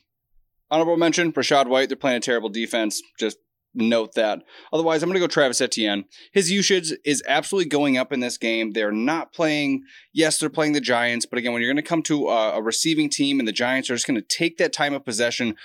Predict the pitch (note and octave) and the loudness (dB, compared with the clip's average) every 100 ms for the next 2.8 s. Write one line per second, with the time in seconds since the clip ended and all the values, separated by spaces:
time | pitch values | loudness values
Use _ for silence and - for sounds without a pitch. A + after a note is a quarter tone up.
0 | - - E3+ F3+ A#2+ C3 C#3 C3 B2 A#2+ | -16 -4 0 0 2 2 2 2 2 2
1 | A2+ - B2 A#2 - B2+ - G2+ G2 - | 0 -8 -2 -2 2 0 0 -4 -2 -2
2 | D3+ D#3 C3+ - - D#3 D3 D3+ | -2 -2 -2 -4 -2 -2 0 -4